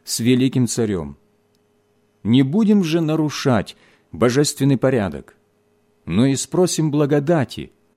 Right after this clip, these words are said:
чтобы могли мы усмирять и порабощать тело наше. Не для того мы были соделаны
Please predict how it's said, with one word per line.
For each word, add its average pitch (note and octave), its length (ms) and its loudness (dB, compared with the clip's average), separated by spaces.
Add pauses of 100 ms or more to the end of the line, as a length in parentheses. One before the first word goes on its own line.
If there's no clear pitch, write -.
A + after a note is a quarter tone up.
(260)
чтобы E3 360 2
могли D3+ 400 4
мы F3+ 160 4
усмирять C#3 800 -2 (120)
и D#3 120 -4
порабощать D3 920 -2 (320)
тело A2+ 320 0
наше. A#2 420 -2 (2000)
Не C#3+ 180 4
для G#3 160 4
того G#3 320 4
мы F3 120 6
были D#3 240 2
соделаны B2+ 840 0